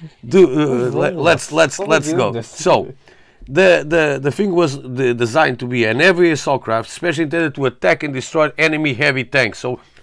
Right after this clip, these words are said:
Speaker 1: th-, this is the point. You know, it was the artillery tanks, the Shermans, whatever, yeah? So the, the Tigers, you know, heavy tanks. So, strong points in fortification, that's what I'm saying. It, because it has, like, fucking four cannons, like,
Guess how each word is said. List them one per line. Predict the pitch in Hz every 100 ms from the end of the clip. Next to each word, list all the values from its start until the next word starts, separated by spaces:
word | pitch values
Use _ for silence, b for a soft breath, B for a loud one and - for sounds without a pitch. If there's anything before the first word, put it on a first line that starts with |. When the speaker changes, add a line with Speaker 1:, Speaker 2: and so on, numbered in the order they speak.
| -
Speaker 1:
th-, | 127
this | 165 156
is | 139
the | 147
point. | 139 147 110 b b b b
You | 110
know, | 151 143
it | 139
was | 143
the | 120 131 110
artillery | 117 - 165 147 127
tanks, | - 131 113 -
the | 104
Shermans, | 101 - 143 135 110 92
whatever, | 113 120 95
yeah? | 104 120 b b b -
So | 120 113 101
the, | 110 113
the | 110
Tigers, | - 160 156 131 120 101 - -
you | 110 120
know, | 120 110 139
heavy | 147 123
tanks. | 104 90 - b b b b b -
So, | 160 123 - 107 -
strong | - 220 247 180
points | 185 190 165 175
in |
fortification, | 147 175 151 151 175 135
that's | 135 139
what | 156
I'm | 147
saying. | 165 151 113
It, | 123
because | 156 143
it | 156
has, | 147
like, | 151 139
fucking | - 131 127 147
four | - 156 131
cannons, | 156 143 123 107 110
like, | 131 107 -